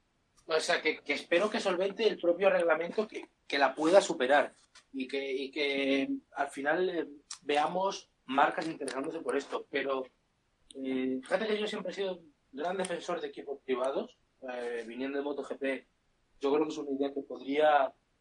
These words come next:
eh, encajar en la Fórmula uno, pero desde luego no de esta forma. Y,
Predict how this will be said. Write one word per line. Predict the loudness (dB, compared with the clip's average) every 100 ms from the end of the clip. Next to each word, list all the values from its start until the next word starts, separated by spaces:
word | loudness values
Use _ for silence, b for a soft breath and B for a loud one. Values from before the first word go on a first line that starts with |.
| _ _ _ -14 -6
eh, | -6 -6 -6
encajar | -4 0 2 4 2
en |
la | 2
Fórmula | 0 0 4
uno, | 4 2 -2
pero | -6 -6 -10 -14
desde | -12 -10 -8
luego | -4 -4
no | -4
de | -6
esta | -10 -12
forma. | -12 -14 -18 _ _ _ _ _ _ _ _ _
Y, | -12 -8 -10